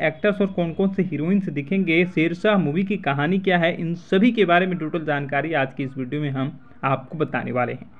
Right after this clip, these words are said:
तो अगर आप भी शेरशाह मूवी को देखना चाहते हैं तो इस वीडियो को पूरा देखिएगा, और अगर आप भी सिद्धार्थ मल्होत्रा के फैंस हैं तो इस वीडियो को पूरा लाइक कर दीजिएगा और दोस्तों के साथ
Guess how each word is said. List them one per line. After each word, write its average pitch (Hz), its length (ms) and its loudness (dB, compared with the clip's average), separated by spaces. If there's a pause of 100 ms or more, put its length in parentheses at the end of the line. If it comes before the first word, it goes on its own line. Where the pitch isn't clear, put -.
(340)
तो 170 60 2
अगर 190 140 6
आप 208 140 6
भी 220 160 2
शेरशाह 202 640 4
मूवी 180 300 4
को 190 160 2
देखना 147 300 -2
चाहते 139 280 -4
हैं 127 220 -10 (380)
तो 160 60 0
इस 139 120 0
वीडियो 156 220 2
को 175 120 0
पूरा 143 280 -2
देखिएगा, 156 400 -4 (560)
और 151 120 6
अगर 190 140 6
आप 208 160 6
भी 214 180 4
सिद्धार्थ 170 720 0
मल्होत्रा 165 520 -2
के 190 120 2 (100)
फैंस 170 380 -2
हैं - 80 -8 (360)
तो 165 40 4
इस 180 160 2
वीडियो 175 220 4
को 185 100 4
पूरा 151 280 0
लाइक 143 280 2
कर 175 100 0
दीजिएगा 190 360 2
और 156 100 2
दोस्तों 139 320 -4
के 143 100 -2
साथ 139 320 -2